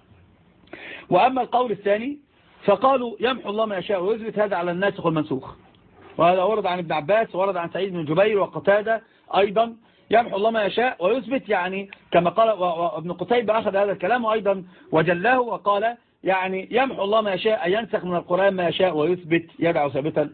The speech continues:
لا ينسخه. ف-، فكانت المسألة على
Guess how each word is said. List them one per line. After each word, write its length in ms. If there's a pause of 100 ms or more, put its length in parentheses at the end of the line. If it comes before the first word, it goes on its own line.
لا 140
ينسخه. 320 (1600)
ف-، 60
فكانت 540
المسألة 360
على 300